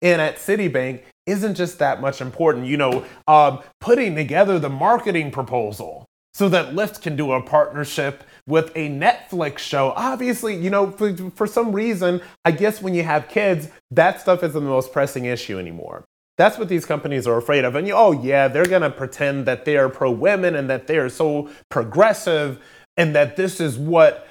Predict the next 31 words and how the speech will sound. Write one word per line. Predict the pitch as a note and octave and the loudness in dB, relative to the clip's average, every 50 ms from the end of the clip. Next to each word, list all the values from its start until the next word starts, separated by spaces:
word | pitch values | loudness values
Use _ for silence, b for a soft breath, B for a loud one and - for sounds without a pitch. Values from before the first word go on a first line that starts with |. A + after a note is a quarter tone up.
| B B _ _ _ | B B _ _ _
you | D3 D3+ F3+ | 0 2 2
know, | F3 E3 D3 | 4 4 2
they | A#2+ C#3+ C#3 B2+ | 2 0 -2 -4
should | - - F#3+ F#3 D3 | -4 -4 -4 -2 -2
be | D3 C#3+ | -2 -2
doing. | B2+ C#3+ C#3 C3+ C3 C3 B2+ | -2 -2 -2 0 -2 -2 -4
And, | B2 B2 - | -6 -8 -8
and | - C#3 C3 B2 A2 | -10 -10 -10 -10 -12
we | - E3+ G3 G3 | -12 -10 -8 -6
are | D3+ A2+ | -6 -6
doing | G2+ G#2 B2+ C3 A#2 G2+ F#2 F2+ | -8 -10 -12 -12 -12 -12 -12 -12
this | G2+ B2+ A#2+ F2 - - - - - - - _ _ _ _ _ _ _ | -12 -10 -12 -12 -14 -16 -20 -20 -20 -20 -20 _ _ _ _ _ _ _
because | - B2 A2 A#2+ A#2 G#2+ A#2+ | -14 -12 -10 -10 -10 -6 -6
as | A#2 A2+ A2 G2 - - _ _ | -6 -6 -8 -12 -16 -20 _ _
Amazon, | B2+ C#3+ E3 E3 D#3 C#3 B2 G2+ - A2 - - - - - _ _ _ _ _ _ _ _ | -14 -12 -10 -8 -8 -10 -10 -12 -14 -18 -20 -20 -20 -20 -20 _ _ _ _ _ _ _ _
as | - C#3+ C3+ B2+ | -6 -6 -6 -6
a | A#2 | -8
benevolent | - B2 G#2+ A2 A2+ A#2+ C3 D3 D#3 C#3+ D3 B2+ A#2+ A2+ F#2+ D#2+ - - _ _ _ _ _ _ _ _ _ _ _ _ - | -8 -10 -12 -10 -10 -6 -6 -4 -4 -4 -6 -8 -8 -10 -10 -14 -20 -20 _ _ _ _ _ _ _ _ _ _ _ _ -2
organ-, | D3+ E3 E3+ D#3 C3 C3+ C3 | 0 0 0 0 -2 -6 -8
as | B2 A#2+ - C#3+ C#3 - | -8 -8 -6 -6 -4 -4
a | C3 | -6
benevolent | A2 A2 B2 B2 B2 C3 D3 E3 D#3 D#3+ D3 C3 A#2+ G#2 | -8 -8 -8 -8 -6 -4 -4 -4 -4 -4 -6 -8 -10 -12
corporation, | - C#3+ C3+ C3 - G#2+ A#2 B2+ B2+ - - G#2 G2+ | -10 -10 -10 -10 -8 -8 -8 -8 -8 -10 -12 -12 -12
we | A#2 C3+ | -10 -12
care | C3+ - - B2 A2+ G#2 | -12 -12 -12 -10 -10 -8
about | G#2+ G#2 G2 F#2+ F#2 | -8 -8 -8 -8 -8
a | |
woman's | F2+ F2+ F2 F2 E2+ E2+ F2 - | -10 -12 -14 -16 -16 -18 -16 -14
right | F#2 F2+ F2+ F2+ _ | -12 -12 -12 -14 _
to | F2+ - _ | -20 -20 _
choose. | - F2 E2+ F2 E2 D2+ D2 D#2 - _ _ _ | -20 -18 -16 -16 -16 -18 -20 -20 -20 _ _ _